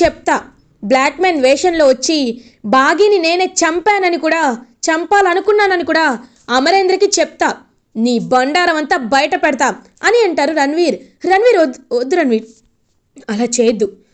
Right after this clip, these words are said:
అలా చేస్తే ఇన్నాళ్ళుగా నేను అమర్ దగ్గర పెంచుకుంటున్న నమ్మకం అంతా ఒక్కసారిగా క్రాష్ అయిపోతుంది.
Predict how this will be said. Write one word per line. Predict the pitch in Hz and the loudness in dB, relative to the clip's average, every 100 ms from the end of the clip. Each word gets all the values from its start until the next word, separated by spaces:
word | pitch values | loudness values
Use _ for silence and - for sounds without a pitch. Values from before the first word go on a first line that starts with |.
| _ _ _ - | _ _ _ -6
అలా | 262 | -2
చేస్తే | 262 262 254 - 294 277 - _ _ | 0 0 -2 0 -2 -2 -10 _ _
ఇన్నాళ్ళుగా | 254 262 320 294 269 311 285 _ _ _ 311 | -6 -4 -2 -2 -2 -2 -4 _ _ _ -4
నేను | 359 381 370 - | -2 0 -2 -2
అమర్ | 254 302 | -2 -2
దగ్గర | 330 330 330 | -2 -4 -4
పెంచుకుంటున్న | 302 285 - 320 302 320 | -4 -6 -8 -8 -6 -6
నమ్మకం | 294 339 370 | -4 -4 -4
అంతా | 233 233 392 494 | -6 -8 -4 0
ఒక్కసారిగా | 403 - - 466 311 302 320 | 0 -2 -2 -2 -2 -4 -4
క్రాష్ | 262 285 247 269 | -2 -2 0 -2
అయిపోతుంది. | 254 226 226 220 - | -2 -2 -4 -6 -10